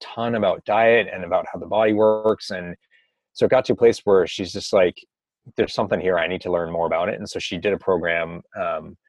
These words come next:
I have to say, I think it was more intense than my M B A was. Like, this wasn't a, like, you know, mail in your, your picture and, and get a diploma back. Like, it was pretty legitimate. Um, ton of homework and, and practicum. And, um,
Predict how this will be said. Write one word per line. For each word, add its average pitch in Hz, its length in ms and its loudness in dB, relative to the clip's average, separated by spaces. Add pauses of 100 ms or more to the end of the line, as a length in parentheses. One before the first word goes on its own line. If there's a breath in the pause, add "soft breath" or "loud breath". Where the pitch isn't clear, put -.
(260)
I 107 40 -2
have - 80 -6
to - 60 -18
say, 120 180 4
I 85 40 2
think 131 120 0
it 175 40 2
was 110 140 0
more 101 200 0
intense 101 360 -8
than 92 100 -8
my 85 180 -4
M 87 120 -6
B 85 140 -4
A 90 140 -2
was. 123 400 -4 (500)
Like, - 120 -2 (120)
this 113 220 0
wasn't 120 260 4
a, 104 60 6
like, 92 300 4 (180)
you 107 120 -6
know, 85 260 -2 (400)
mail 98 420 0
in 92 200 2
your, 85 440 0
your 87 160 -4
picture 87 460 0
and, 80 180 -6 (100)
and 85 180 -8
get 87 120 -2
a 90 80 -8 (100)
diploma 87 380 -6
back. 80 340 -4
Like, 85 120 -4
it 90 40 -4
was 92 200 -6 (300)
pretty 104 280 0
legitimate. 85 640 -6 (120)
Um, 85 300 -12
ton 120 200 -8
of 92 60 -4
homework 90 520 -2
and, 82 320 -12
and 82 380 -6
practicum. 87 640 -6
And, 82 140 -18 (920 soft breath)
um, 80 480 -4